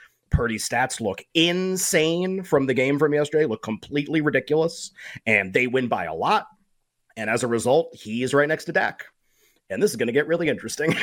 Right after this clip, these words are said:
<laughs> 'cause, 'cause, uh, we're, we're here. Like, we're at kind of, like, judgment week to a certain extent,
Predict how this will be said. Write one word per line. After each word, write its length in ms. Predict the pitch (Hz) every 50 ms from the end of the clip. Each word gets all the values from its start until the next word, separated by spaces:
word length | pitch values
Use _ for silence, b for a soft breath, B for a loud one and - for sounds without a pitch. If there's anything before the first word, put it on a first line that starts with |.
| - - -
<laughs> 240 | - - - - -
'cause, 280 | 208 175 156 - - 185 151 - B B 202 B
'cause, 280 | - 139 120 107 - 123
uh, 200 | 110 110 107 107
we're, 180 | 101 123 123 127 - 131
we're 100 | 147 143
here. 360 | 143 226 202 95 87 90 - -
Like, 160 | 117 117 -
we're 120 | 123 123
at 180 | 120 120 - -
kind 180 | - 123 120
of, 80 | 117 110
like, 160 | 117 117 113
judgment 480 | 104 120 139 143 135 - 151 - - 90
week 280 | 98 101 117 - -
to 140 | - 120 104
a 40 | 104
certain 240 | - 131 127 113 113
extent, 460 | 107 - - - 107 117 123 123